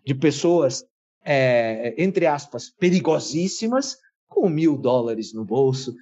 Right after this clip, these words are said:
saí de lá faceiro, com a minha câmera de quatro mil reais aqui, ó, tranquilamente, estou vivo pra contar a história, tem uma foto do vendedor de cachorro-quente me dando um beijo no rosto.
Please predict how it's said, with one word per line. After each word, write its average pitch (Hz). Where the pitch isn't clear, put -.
saí 175
de 143
lá 139
faceiro, 135
com 233
a 180
minha 165
câmera 135
de 120
quatro 135
mil 127
reais 120
aqui, 143
ó, 120
tranquilamente, 143
estou 247
vivo 196
pra 180
contar 147
a 131
história, 127
tem 339
uma 220
foto 185
do 165
vendedor 151
de 151
cachorro-quente 151
me 208
dando 151
um 135
beijo 196
no 147
rosto. 165